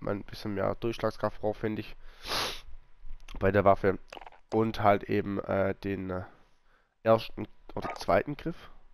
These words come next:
Erster Griff, genau. Hat dann da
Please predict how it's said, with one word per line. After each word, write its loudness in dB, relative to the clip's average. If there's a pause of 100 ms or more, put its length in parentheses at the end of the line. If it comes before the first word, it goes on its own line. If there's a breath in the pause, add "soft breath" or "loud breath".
(140)
Erster 0
Griff, 0
genau. 2 (1160 loud breath)
Hat 2
dann 8
da 8